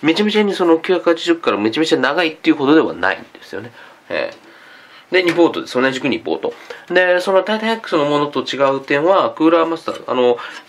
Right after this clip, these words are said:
ファンが、あー、ちょっとシーピーユーのファンがこの構成だと変わってますね。で、値段的には、これだと大体もう税込みまで全部入れて、この構成だと二十三万円ぐらい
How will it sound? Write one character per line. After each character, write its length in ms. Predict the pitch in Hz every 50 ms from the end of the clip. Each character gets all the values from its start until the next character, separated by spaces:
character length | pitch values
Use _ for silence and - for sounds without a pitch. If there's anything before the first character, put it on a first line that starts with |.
| - - - _ _ -
フ 60 | 185
ァ 40 | 185 180
ン 20 | 180
が、 320 | 185 180 170 - - - - _ _ _ _ _ -
あ 40 | -
ー、 680 | 107 104 104 98 98 82 64 50 50 - - 50 - - - - - -
ち 60 | -
ょ 20 | 208
っ 20 |
と 180 | - 117 - -
シ 200 | - - 170 170
ー 40 | 165
ピ 60 | 185
ー 40 | 175
ユ 60 | 156
ー 20 | 143
の 40 |
フ 80 | 135 156
ァ 120 | 147 147
ン 20 | 139
が 140 | 127 113 -
こ 80 | 131
の 80 | 127 123
構 120 | 131 127
成 80 | 127 139
だ 80 | 139
と 100 | - -
変 120 | - 85 82
わ 80 | 71
っ 40 | -
て 100 | - -
ま 60 | - -
す 80 | -
ね。 120 | 117 127 - - - - - - - - - -
で、 80 | - 151
値 100 | 170 180
段 200 | 196 214 220 220
的 160 | 226 220 208 214
に 80 | 185
は、 380 | 139 135 143 131 110 95 - - - - 80 80 -
こ 120 | - 165
れ 100 | 170 175
だ 120 | 170 190 185
と 300 | - 185 175 143 113 110
大 160 | 120 131 135
体 220 | - 160 131 - -
も 160 | 131 135 131
う 40 | 117
税 120 | 120 135
込 140 | 143 - 170
み 120 | 165 156
ま 140 | 156 160 156
で 120 | 143 - 104
全 180 | 123 139 143
部 100 | 110 101
入 100 | 98 101
れ 100 | 113 117
て、 200 | 113 - 160 131 -
こ 100 | - 117
の 80 | 131
構 180 | 127 - 143 139
成 80 | 147
だ 80 | 156 156
と 100 | 156 -
二 140 | 104 117 117
十 100 | 107 92
三 220 | 90 - 87 90
万 140 | 90 90 87
円 100 | 87 85
ぐ 80 | 85 80
ら 60 | 80
い 60 | -